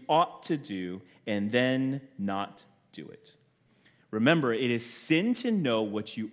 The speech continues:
ought to do and then not do it. How many of you have ever imagined that if God would just tell me his will for my life, I would be totally satisfied? I wouldn't have to ask him for anything else. Just, "God, just tell me what you want for me,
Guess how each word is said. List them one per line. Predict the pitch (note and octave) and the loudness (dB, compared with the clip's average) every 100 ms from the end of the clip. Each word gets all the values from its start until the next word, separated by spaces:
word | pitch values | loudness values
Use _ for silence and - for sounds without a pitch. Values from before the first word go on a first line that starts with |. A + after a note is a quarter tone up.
| - | -2
ought | A#2 - - | -2 -2 -6
to | E3+ | -6
do | D3 G#2+ G2 G#2+ | -4 -4 -4 -6
and | - F2+ F2+ | -8 -10 -4
then | G#2+ A2 A2 A2+ | -4 -2 -4 -6
not | G2+ F#2+ G2 - | -6 -6 -6 -10
do | F2+ | -12
it. | E2 - - | -12 -16 2
How | A3+ D#4 D#4 | 6 6 6
many | C4 G#3+ F#3+ E3+ | 6 6 4 4
of | D3+ | 4
you | C#3 | 2
have | C3+ B2 | 0 -2
ever | A2+ A#2 | -2 -4
imagined | G#2 G2+ G2+ G#2+ A2 A2+ A2 F#2+ F2 F#2+ G#2+ | -2 -4 -2 0 0 0 -4 -8 -10 -12 -6
that | B2+ A#2 - - - _ | -2 -2 -4 -18 -20 _
if | B2+ B2 A#2+ - - B2+ | 2 2 0 -12 -16 -4
God | D#3+ D3+ A3+ A#3 | 2 4 4 4
would | F3 | 0
just | D3+ - - | -2 -6 -10
tell | - C#3+ C#3 | -2 0 2
me | G#2+ F#2 G#2 - - | -2 -4 -10 -14 -4
his | - D#3+ C3+ | 0 0 0
will | A2+ C3+ C3+ | 0 2 2
for | C#3 B2+ | 0 -4
my | A2 G#2+ | -2 -2
life, | F#2+ G2+ F2+ F2+ - - - | -2 -2 -4 -6 -14 -18 0
I | B2+ | 2
would | C3+ | 2
be | A#2 A#2 | 0 -6
totally | - A#2 A2 G2 | -6 -6 -6 -8
satisfied? | - F2 E2+ - - E2+ | -8 -10 -10 -16 -16 -8
I | - | 0
wouldn't | C#3+ D#3 | 4 4
have | D3 | 2
to | - | 0
ask | C3 C3+ - | -2 -2 -6
him | |
for | A#2+ | -6
anything | A#2+ A#2 A#2+ | -4 -4 -6
else. | F#2 | -6
Just, | - A#2 | -6 -2
"God, | B2 | -2
just | A#2 - | -2 -14
tell | - F3+ B3+ | -4 2 4
me | C4 | 4
what | A#3 - | 0 -2
you | G3 | -2
want | C#3+ B2+ B2+ - - _ _ _ _ _ | 0 0 0 -6 -20 _ _ _ _ _
for | - - C#3 B2 | -20 -4 0 2
me, | A2+ G#2 F#2 F#2+ | 2 0 -4 -10